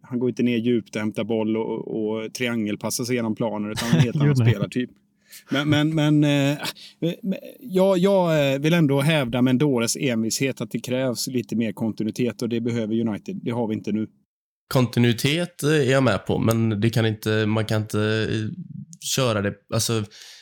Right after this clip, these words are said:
Speaker 3: säg att nu, som Ole körde sista, han, han,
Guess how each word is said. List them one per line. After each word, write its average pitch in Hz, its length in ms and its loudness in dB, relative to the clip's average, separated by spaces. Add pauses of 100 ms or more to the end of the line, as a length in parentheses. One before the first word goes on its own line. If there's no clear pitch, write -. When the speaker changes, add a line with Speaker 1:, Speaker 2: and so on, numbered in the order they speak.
(220)
Speaker 3:
säg 127 200 2
att 123 140 -4
nu, 104 460 0 (440)
som 110 240 -2
Ole 101 240 0
körde 101 520 -2
sista, - 520 -6
han, 107 320 -2
han, 107 420 -2